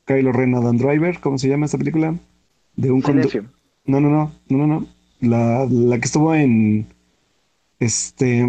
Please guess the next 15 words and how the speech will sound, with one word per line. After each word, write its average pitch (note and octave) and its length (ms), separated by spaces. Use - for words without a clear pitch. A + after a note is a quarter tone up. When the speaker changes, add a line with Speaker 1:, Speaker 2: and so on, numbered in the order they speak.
Speaker 1:
ay, C3 380
de C3 140
que E3 80
es D#3+ 60
un F#3+ 100
conductor C#3 360
de D#3 60
autobús, D3 580
que A#2+ 340
ha B2 140
habido B2 240
buenas B2 260
críticas D3+ 340
sobre C3+ 260
ella. E3+ 180